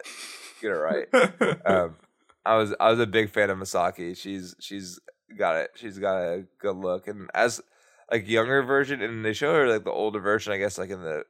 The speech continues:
Speaker 1: earlier seasons,
Speaker 2: Mm-hmm.
Speaker 1: 'cause I pulled her up on Google. She's a pretty hot mom. I mean, uh, his dad,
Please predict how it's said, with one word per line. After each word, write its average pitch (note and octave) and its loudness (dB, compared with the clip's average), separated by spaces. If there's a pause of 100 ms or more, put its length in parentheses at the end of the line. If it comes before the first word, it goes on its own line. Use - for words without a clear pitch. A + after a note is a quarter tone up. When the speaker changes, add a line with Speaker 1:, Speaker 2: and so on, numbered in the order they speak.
Speaker 1:
earlier G2 -2
seasons, G#2+ -4
Speaker 2:
Mm-hmm. F#2+ -6
Speaker 1:
'cause - -12
I F2+ -2
pulled G2 -6
her G2 2
up F#2 -2
on F2+ -2 (160)
Google. G2+ -2 (320)
She's - -20
a - -16
pretty - -4
hot G2 4
mom. F2 0 (300)
I F#2 -2
mean, A2 0 (680)
uh, G2 6 (280)
his B2+ -2
dad, A#2+ 4